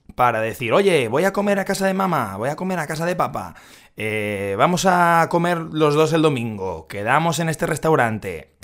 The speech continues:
oye, ¿dónde estáis? Oye, ¿qué tal la semana?", ¿no? Especialmente mi madre. Mi madre es la guardiana de la seguridad de la familia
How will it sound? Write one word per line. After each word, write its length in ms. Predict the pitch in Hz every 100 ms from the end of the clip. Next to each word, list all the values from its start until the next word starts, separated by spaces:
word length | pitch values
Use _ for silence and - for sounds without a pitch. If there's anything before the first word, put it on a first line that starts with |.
| -
oye, 200 | 170 143
¿dónde 180 | 175 170
estáis? 540 | - 131 113 98 -
Oye, 220 | 147 160
¿qué 80 | 151
tal 180 | 139 160
la 80 | 156
semana?", 640 | 131 123 117 95 76 - _
¿no? 260 | 85 151 - - - -
Especialmente 460 | - 120 123 135 147
mi 100 | 127
madre. 300 | 123 131 113
Mi 80 | 110
madre 240 | 117 151
es 120 | 147 131
la 120 | 123
guardiana 640 | 113 117 107 107 123 135 139
de 80 | 120
la 80 |
seguridad 420 | 117 117 104 107 107
de 80 |
la 120 | 113 110
familia 560 | 117 127 139 151 156